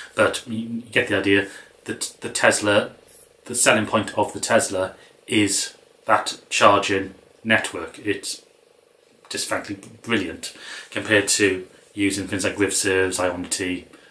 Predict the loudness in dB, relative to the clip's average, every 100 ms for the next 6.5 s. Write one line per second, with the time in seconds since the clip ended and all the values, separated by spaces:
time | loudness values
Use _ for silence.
0 | _ -10 -8 -2 -2 -2 -6 -16 _ -14
1 | -12 -16 -18 -18 -18 -20 2 6 6 4
2 | -10 _ _ _ _ _ _ _ _ _
3 | _ -6 4 6 8 8 8 6 4 4
4 | 6 10 10 10 6 6 6 6 6 4
5 | 4 6 6 6 0 -2 -2 -8 -14 -16
6 | -2 6 6 6 0